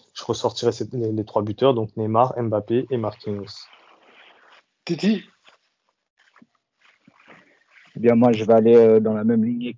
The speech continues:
Speaker 3: que mes deux collègues précédents. Ça va être Neymar, euh, Marquis, et je rajouterai en troisième, euh, Danilo, qui a été, euh, très, très, très serein et très propre, que ce soit dans les relances et surtout dans,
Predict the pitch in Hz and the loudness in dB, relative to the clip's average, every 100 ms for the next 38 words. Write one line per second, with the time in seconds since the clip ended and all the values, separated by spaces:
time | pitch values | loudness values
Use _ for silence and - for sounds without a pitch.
0 | _ 110 104 104 110 107 104 101 101 _ | _ -14 -14 -14 -8 -8 -8 -12 _ _
1 | 110 113 110 - 110 120 113 127 135 139 | -2 0 -2 -6 -6 -4 0 4 4 4
2 | 123 - 104 104 101 - 95 95 104 104 | 4 0 -2 0 0 -2 -4 0 0 2
3 | 120 139 - _ _ _ _ _ 117 104 | 2 0 -4 _ _ _ _ _ -2 0
4 | 101 98 98 110 107 - 135 185 - _ | 0 0 2 2 0 -4 -4 -4 -8 _
5 | _ - 117 113 113 110 - 110 113 110 | _ -4 2 4 4 2 -4 -4 -2 -4
6 | 113 - 123 117 123 113 131 135 117 110 | -8 -6 -6 -4 -2 0 2 4 4 4
7 | 110 110 117 117 117 135 - - 110 104 | 4 4 4 4 4 2 0 -6 -6 -6
8 | - - 117 113 107 98 92 90 87 - | -10 -10 -6 -4 -4 -6 -12 -16 -18 -20
9 | _ _ _ _ _ - - 131 - - | _ _ _ _ _ -6 -2 -2 -4 -6
10 | 123 110 - 117 123 117 107 117 113 - | -6 -6 -6 -4 -2 -4 -4 -4 -4 -4
11 | 127 - 107 123 117 113 113 110 127 131 | -6 -6 -2 -2 2 4 6 4 4 -2
12 | 107 - 110 120 110 104 98 | -4 -8 -8 -6 -6 -6 -8